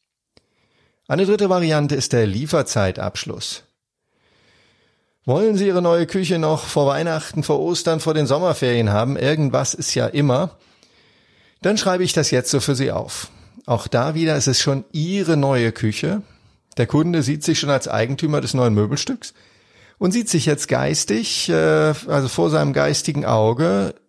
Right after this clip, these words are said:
die Küche oder das Möbelstück schon Weihnachten oder Ostern oder wann auch immer benutzen. Eine vierte Variante davon ist der Eigentümerabschluss.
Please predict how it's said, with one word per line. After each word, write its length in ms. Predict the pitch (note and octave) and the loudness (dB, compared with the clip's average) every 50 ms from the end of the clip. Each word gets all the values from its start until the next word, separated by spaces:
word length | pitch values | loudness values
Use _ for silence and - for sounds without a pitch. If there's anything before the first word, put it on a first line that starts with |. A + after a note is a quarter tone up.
| _ _ _ _ | _ _ _ _
die 400 | - - C3 C#3+ C#3+ C#3 C#3+ C3+ | -12 -8 -6 -4 -2 -2 -4 -4
Küche 500 | - - C#3+ C#3+ C#3 - D3+ D#3 D#3 D#3 | -2 -2 0 0 0 0 2 2 2 2
oder 200 | D#3 D3 C3 C3 | 2 2 2 2
das 180 | B2+ B2+ A#2+ - | 2 2 2 2
Möbelstück 680 | B2+ A2+ B2 B2 C3 B2 - - D3 D3+ D#3+ - - | 2 2 2 2 0 -2 -2 0 0 0 0 -2 -4
schon 280 | - - - C#3+ C#3 C3 | -4 -2 -2 -2 0 0
Weihnachten 680 | A#2 A2 A2+ A#2+ A#2+ B2 - - - - D3 C#3 C3+ | 0 0 0 0 -2 -2 -4 -8 -8 -6 -4 0 2
oder 220 | B2+ A#2+ A#2 A#2 G#2+ | 2 4 4 4 2
Ostern 420 | G#2+ A2+ B2 - - C3+ C3+ C3+ | 2 0 -2 -2 -2 -2 -2 0
oder 180 | C3 C3+ B2 G#2+ | 0 0 0 0
wann 140 | A2+ A#2 A#2 | 0 -2 -2
auch 100 | A2+ - | -2 -2
immer 160 | C3 B2 A2 | -4 -4 -4
benutzen. 480 | G2 A#2 B2 A#2 - - - - - - - - _ _ _ _ _ _ _ _ _ _ _ _ _ _ _ _ _ _ _ _ _ - _ _ _ _ - - _ _ - - _ _ _ _ _ _ _ _ _ _ - - _ | -4 -2 -4 -4 -4 -4 -8 -10 -10 -12 -18 -20 _ _ _ _ _ _ _ _ _ _ _ _ _ _ _ _ _ _ _ _ _ -20 _ _ _ _ -20 -20 _ _ -20 -20 _ _ _ _ _ _ _ _ _ _ -20 -18 _
Eine 240 | - C#3 D3 F#3+ D#3 | -2 0 0 2 2
vierte 220 | F3 A3 A3 G#3+ | 2 2 2 2
Variante 440 | F#3 E3+ D3+ C#3 B2+ A#2+ B2+ B2+ B2+ | 2 2 2 2 2 2 2 2 2
davon 300 | B2+ C3 A#2+ A2+ C3+ C#3+ | 0 0 2 0 0 0
ist 160 | C#3+ - - | -2 0 0
der 100 | C3 A2+ | 0 0
Eigentümerabschluss. 1120 | A#2 A#2 A#2 A#2+ D#3 D#3 D3 C#3 B2 A#2 A2 G2+ G2+ - - - - - - - - - | 2 2 2 2 2 2 2 2 2 2 2 2 0 -2 -4 -8 -6 -6 -6 -6 -6 -8